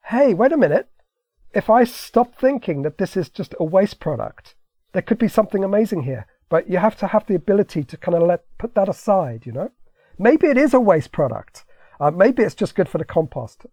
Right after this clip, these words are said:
but that might come later. But first of all, let's put that aside. And I think this has many lessons. I think, you know, there are so many lessons in foraging that can just be applied to life generally, and that's kind of one of them, is, uh,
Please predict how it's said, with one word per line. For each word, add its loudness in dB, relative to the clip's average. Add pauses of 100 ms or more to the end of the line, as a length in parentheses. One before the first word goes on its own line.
(120)
but -8
that -2
might 0
come -2
later. -4 (240)
But -2
first 2
of 0
all, 4
let's 0
put -6
that 2
aside. -4 (480)
And 4
I 8
think 2
this -2
has 0
many 4
lessons. 0 (180)
I 4
think, -4
you 2
know, 2
there 2
are 2
so 0
many 0 (240)
lessons -2
in -6
foraging 0
that -14
can -10
just -12
be -2
applied -4
to -10
life -6
generally, -10
and -16
that's -14
kind -10
of -10
one -2
of -6
them, -18 (120)
is, -18
uh, -12